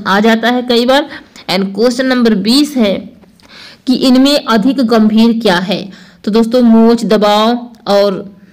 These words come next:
अपघर्षण सबसे ज्यादा गंभीर होता है। मोच जो ligament के खींचने से, ज्यादा खींचने से होता है, जिसे स्प्रेन बोलते हैं। क्वेश्चन नंबर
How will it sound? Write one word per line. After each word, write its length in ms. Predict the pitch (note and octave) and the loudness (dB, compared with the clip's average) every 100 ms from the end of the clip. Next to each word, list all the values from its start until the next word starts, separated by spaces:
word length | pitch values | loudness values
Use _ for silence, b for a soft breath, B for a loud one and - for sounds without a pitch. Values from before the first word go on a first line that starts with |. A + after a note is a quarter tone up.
| b b _ _ _ - - | b b _ _ _ -20 -6
अपघर्षण 440 | A#3 G#3 A#3 G#3+ G3+ | -4 0 0 0 -2
सबसे 340 | - G#3+ A#3+ | -6 -2 -2
ज्यादा 240 | A3+ A3+ G#3+ | 0 0 2
गंभीर 180 | A3+ | 2
होता 260 | A#3+ A3 G#3+ | 2 2 0
है। 140 | A3 | 0
मोच 320 | G#3+ G3 G#3 A3 | 0 0 0 0
जो 340 | G3 A3+ A#3+ | 0 2 2
ligament 760 | A3 G#3+ G#3+ C#4 F4+ E4+ D#4+ C4 | 2 0 2 0 0 -2 -2 -2
के 160 | A3+ | -2
खींचने 440 | A3+ A#3+ G#3 A3 A3 | -2 -4 -2 0 0
से, 140 | G#3+ | 0
ज्यादा 280 | F#3 F3+ G#3+ | -2 0 0
खींचने 340 | A3 G#3 G3+ | -2 -4 -2
से 100 | G#3+ | -2
होता 280 | G3 F#3+ F#3+ | -2 -2 0
है, 340 | F#3+ G3+ C4 D4+ B B - | 0 2 0 -2 B B -8
जिसे 160 | - B3 | -4 0
स्प्रेन 520 | A#3 A3+ G#3+ A3 A3+ A3+ | 0 0 -2 0 2 2
बोलते 420 | F#3+ F#3 F3+ E3 | 2 0 -2 -2
हैं। 260 | F#3+ - B B B _ | -2 -4 B B B _
क्वेश्चन 320 | A3+ B3 B3 B3+ | 0 0 0 -2
नंबर 300 | A#3+ A3+ | 0 0